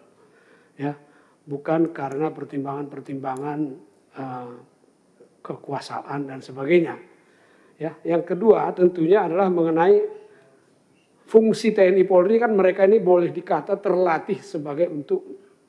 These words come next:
keamanan dan pertahanan negara. Seyogianya prioritas penempatan mereka di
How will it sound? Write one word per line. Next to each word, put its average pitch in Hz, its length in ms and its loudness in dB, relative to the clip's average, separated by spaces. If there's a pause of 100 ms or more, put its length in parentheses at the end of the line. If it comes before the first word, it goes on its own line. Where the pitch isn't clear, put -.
(220)
keamanan 156 680 0
dan 156 180 -4
pertahanan 135 600 -12
negara. 123 420 -10 (640)
Seyogianya 170 840 4
prioritas 185 720 4
penempatan 165 580 0
mereka 160 300 -2
di 165 480 2